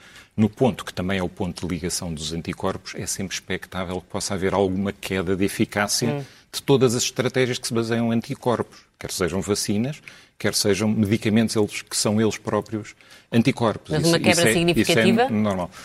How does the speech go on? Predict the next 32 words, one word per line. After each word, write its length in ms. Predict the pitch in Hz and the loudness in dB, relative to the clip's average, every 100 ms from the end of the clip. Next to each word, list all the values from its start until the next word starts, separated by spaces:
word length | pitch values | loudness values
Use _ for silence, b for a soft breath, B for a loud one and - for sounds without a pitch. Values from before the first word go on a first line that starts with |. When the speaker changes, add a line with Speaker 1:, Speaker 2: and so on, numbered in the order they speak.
| B B | B B
Speaker 1:
Aqui, 280 | - - - | -2 -2 -2
em 180 | - 156 | 0 4
média, 480 | 147 123 120 107 113 | 6 6 4 4 4
nesse, 380 | 104 101 - - | 4 4 2 2
nesse, 360 | 101 98 - 101 | 0 0 -2 -2
nesse 180 | 98 | -4
estudo 320 | - - 90 85 | -4 -2 -2 -2
do 120 | 90 | -2
Reino 260 | 98 95 104 | -2 0 2
Unido, 240 | 113 110 | 2 0
para 160 | - 98 | -2 -2
quem 160 | 104 | -2
já 140 | 95 92 | -2 -2
tem 360 | 95 95 92 | -2 -4 -2
duas, 400 | 90 92 87 - | -2 -2 -2 -6
duas 580 | 87 87 85 82 80 85 | -6 -6 -6 -6 -8 -6
doses 560 | 82 110 101 87 85 82 | 2 4 4 2 -4 -4
da 100 | 82 | -6
vacina, 480 | 85 - 113 104 90 | -4 -2 0 0 -2
quer 160 | 85 | -6
da 100 | 80 | -6
Pfizer, 440 | - 95 85 82 - | -4 -4 -4 -10 -12
quer 140 | 82 | -12
da, 200 | 78 80 - - | -10 -12 -14 -6
da 180 | 92 87 | -2 -2
AstraZeneca, 640 | 90 - 87 87 95 123 | -2 -4 -4 0 0 0
Speaker 2:
Uhum. 80 | 143 | -2
Speaker 1:
essa 160 | - 92 | -4 -6
queda 280 | 95 90 87 | -4 -4 -6
foi 120 | 92 | -8
da 120 | 85 | -6
ordem 220 | 85 87 | -4 -4